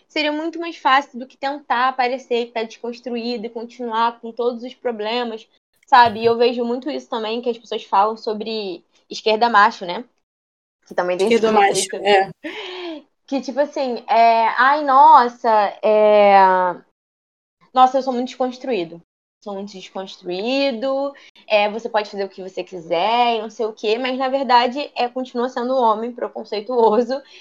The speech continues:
Speaker 1: e que só usa desse argumento pra fazer com que mulheres caiam na dele.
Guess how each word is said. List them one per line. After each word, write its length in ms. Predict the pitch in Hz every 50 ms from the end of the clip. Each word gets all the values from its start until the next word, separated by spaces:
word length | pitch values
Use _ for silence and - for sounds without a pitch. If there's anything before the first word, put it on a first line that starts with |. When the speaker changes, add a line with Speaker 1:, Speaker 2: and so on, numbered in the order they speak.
| - 294 254 - -
Speaker 1:
e 120 | 247 240
que 180 | - - 294 285
só 320 | 294 302 277 285 294 269
usa 220 | 254 269 262 294
desse 260 | 254 254 277 269 - 285
argumento 720 | 285 285 262 311 330 320 262 254 262 277 262 - 330 320 - _ _
pra 160 | 311 285 277
fazer 260 | 285 302 277 262 277
com 120 | 269 302 285
que 280 | - 302 294 269 - _ _ _ _
mulheres 600 | 262 339 392 330 311 254 233 247 240 294 - -
caiam 320 | - 277 247 247 262 269
na 100 | 269 277
dele. 400 | 277 247 262 254 226 - - -